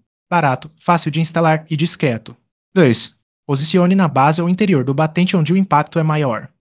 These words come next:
Três. Prefira modelos com base de borracha e haste metálica. Placas de aço e reforço do batente. Um. Placas de aço dois, quatro M M e parafusos longos setenta a cem M M aumentam resistência.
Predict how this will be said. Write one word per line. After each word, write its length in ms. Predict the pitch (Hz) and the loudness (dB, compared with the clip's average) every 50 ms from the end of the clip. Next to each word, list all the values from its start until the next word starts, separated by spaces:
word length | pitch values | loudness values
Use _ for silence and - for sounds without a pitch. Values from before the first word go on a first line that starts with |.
| _ _ _ _ | _ _ _ _
Três. 420 | 202 180 143 120 - - - _ _ _ _ _ _ _ | 4 4 4 4 2 0 -6 _ _ _ _ _ _ _
Prefira 340 | 151 147 143 - 185 190 | -6 -6 -2 -2 0 0
modelos 420 | 196 196 202 165 185 196 214 208 - | 0 0 2 0 0 0 0 -2 -4
com 160 | - 165 147 | -4 -4 -2
base 260 | 127 139 147 165 160 | 0 0 0 0 0
de 80 | 156 180 | -2 -4
borracha 500 | 165 170 - - 151 151 - - 180 - | -4 -4 -2 0 -2 -2 0 -4 -6 -6
e 120 | - 160 147 | -4 -2 -2
haste 240 | 139 139 - - | -2 -2 -2 -2
metálica. 680 | 165 160 156 160 - 143 120 113 113 110 - 113 110 117 _ _ _ _ _ _ _ | -4 -4 -2 -2 -4 -4 -2 -4 -8 -10 -12 -16 -16 -16 _ _ _ _ _ _ _
Placas 340 | _ 180 165 165 - 156 139 | _ -2 -2 0 0 -2 -4
de 140 | 127 135 143 | -2 -2 -2
aço 420 | 127 135 151 170 - - 196 170 - | 0 0 0 -2 -2 -6 -8 -6 -6
e 60 | 180 | -4
reforço 480 | 147 185 180 - - 202 196 190 - | -2 -2 -4 -2 -2 -4 -2 -2 -4
do 80 | 147 139 | -6 -4
batente. 480 | 135 151 151 151 160 160 156 156 - 165 | -4 -4 -4 -2 -4 -6 -4 -4 -4 -4
Um. 260 | 143 131 120 110 110 _ _ _ _ _ _ _ | -4 -4 -6 -8 -12 _ _ _ _ _ _ _
Placas 360 | 143 147 160 - 180 160 135 | -2 -2 0 2 0 0 0
de 120 | 117 131 | 0 0
aço 280 | 135 139 160 160 - 190 | 0 0 0 0 -2 -6
dois, 320 | 151 131 131 147 165 - | -2 -2 -2 0 -2 -4
quatro 320 | - - 180 185 190 185 175 | 0 0 2 2 2 0 -2
M 160 | 160 156 165 | -2 -2 -2
M 240 | 170 170 175 180 175 | 0 0 -2 -4 -4
e 100 | - 170 | -6 -8
parafusos 560 | 156 - 180 180 175 - - 165 151 170 180 - | -4 -2 -2 -2 -2 -2 -2 -2 -2 -2 -2 -2
longos 320 | 147 139 147 151 151 143 | -2 -2 -2 -2 -4 -2
setenta 480 | - 147 131 - - 180 190 190 196 185 | -2 -4 -4 -2 -2 -2 -2 0 -2 -2
a 20 | |
cem 260 | - - - 170 175 | -2 -2 -2 -2 0
M 140 | 180 170 165 | 0 0 0
M 160 | 180 190 208 | 0 0 2
aumentam 420 | 208 202 196 185 175 165 156 175 160 | 2 2 2 2 0 0 0 0 2
resistência. 800 | 156 190 180 190 - - - 131 113 90 - - - - - - | 2 2 2 0 -4 -4 -6 -8 -8 -8 -10 -12 -12 -14 -20 -20